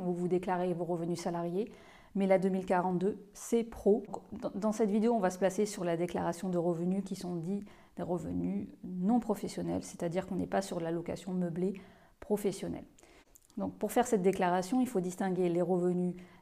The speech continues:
dits de location meublée classique des revenus dits de location saisonnière. Deux possibilités, soit vous êtes sur un régime forfaitaire, un régime simplifié, donc c'est le régime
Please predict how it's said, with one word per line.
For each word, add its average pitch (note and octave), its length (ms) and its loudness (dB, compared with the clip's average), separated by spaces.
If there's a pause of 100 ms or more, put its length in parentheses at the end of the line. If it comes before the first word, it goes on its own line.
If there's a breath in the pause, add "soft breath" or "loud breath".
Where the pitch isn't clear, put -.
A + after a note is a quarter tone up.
(160 loud breath)
dits G3 360 0
de F#3 180 0
location F3 480 -2
meublée E3+ 380 -2
classique F#3+ 480 -4
des F3+ 100 2
revenus E3+ 480 -2
dits F3+ 140 -4
de F3+ 120 -4
location F3 600 -8 (400 loud breath)
saisonnière. F#3+ 680 0 (680 loud breath)
Deux G3 220 6
possibilités, G#3+ 720 2
soit A3 180 4
vous F3+ 160 2
êtes F3 120 2
sur F3+ 140 -6
un F3+ 120 -2
régime F3 640 -4
forfaitaire, G3+ 580 -4
un F#3 120 -2
régime E3+ 340 -4
simplifié, - 580 -4
donc F#3 160 -2
c'est F3+ 140 -4
le F3+ 80 0
régime F#3 440 -2